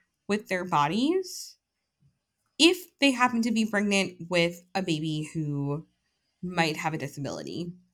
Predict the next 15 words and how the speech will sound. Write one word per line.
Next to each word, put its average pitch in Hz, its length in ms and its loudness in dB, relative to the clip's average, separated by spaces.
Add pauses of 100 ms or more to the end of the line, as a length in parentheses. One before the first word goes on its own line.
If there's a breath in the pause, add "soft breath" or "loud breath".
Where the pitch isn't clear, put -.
(200)
or 208 160 2
if 214 80 -2
they 254 120 6
themselves 202 460 4
are 165 80 2
disabled 151 580 -2 (420 loud breath)
and 175 140 2
the 165 60 0
pregnancy 160 600 -2
is 151 140 -6
just 160 180 -10
not 151 240 -2
going 151 260 -6
to 165 100 -6
be 143 500 -6